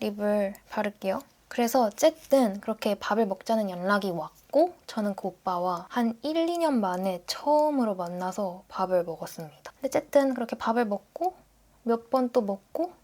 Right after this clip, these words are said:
하다가 뭐 "잘 만나보자." 뭐 이렇게 되다가 제가 교환학생을 갔어요, 태국으로. 그리고 또 그 오빠는 군대를 가고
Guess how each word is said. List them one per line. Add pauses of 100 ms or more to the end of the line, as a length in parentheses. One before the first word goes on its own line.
하다가 (280)
뭐
"잘
만나보자."
뭐
이렇게
되다가
제가
교환학생을
갔어요,
태국으로. (300)
그리고
또
그
오빠는
군대를
가고